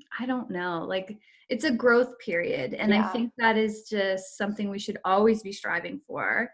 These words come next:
Speaker 1: You know, growth is definitely, personal growth is one of my, my values for sure, reading all the books and listening to the podcasts and putting myself out there, even when it's scary. And, <laughs> um, but I think we're gonna see a lot of, of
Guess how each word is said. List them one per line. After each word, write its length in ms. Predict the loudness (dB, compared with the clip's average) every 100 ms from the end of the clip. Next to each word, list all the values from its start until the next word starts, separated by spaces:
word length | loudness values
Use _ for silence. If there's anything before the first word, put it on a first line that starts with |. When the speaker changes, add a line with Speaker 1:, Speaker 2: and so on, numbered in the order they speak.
| -6
Speaker 1:
You 140 | -6
know, 400 | -6 -8 -10 -14 _
growth 400 | -2 2 2 0
is 300 | -6 -8 -10
definitely, 840 | _ -6 -6 -10 -10 -12 -6 -8 -2
personal 300 | -2 2 0
growth 340 | 0 -2 -2 -8
is 100 | -8
one 120 | -8
of 100 | -6
my, 300 | -6 -6 -8 _ _ -2
my 100 | 2
values 520 | 4 4 4 2 0
for 140 | -4
sure, 300 | -4 -4 -2 0
reading 280 | 0 -2 -4
all 120 | -4
the 80 | -6
books 480 | -2 -2 -4 -6
and 100 | -2 -2
listening 340 | -2 -2 -2
to 60 | -2
the 80 |
podcasts 760 | -6 -8 -8 -8 -8 -6 -6 -8
and 200 | -10 -10 -14 _ _ _ _ -20 _
putting 200 | 0 4
myself 420 | 4 2 0 0
out 200 | -2 -2
there, 180 | -2 0
even 260 | -2 -4 -4
when 120 | -2
it's 240 | -2 -6
scary. 840 | -18 -14 -6 -2 -2 -2 -2 0
And, 200 | -2 -4 -10 -20 -20 4
<laughs> 600 | 6 6 6 6 4 0 0 2 0 -6 -12 4
um, 200 | 6 6
but 100 | 6
I 100 | 4
think 220 | 6 4
we're 100 | 4
gonna 180 | 2 0
see 180 | 0 0
a 60 |
lot 300 | 2 2 2 0
of, 200 | -2 -6 -4
of 240 | -4 -4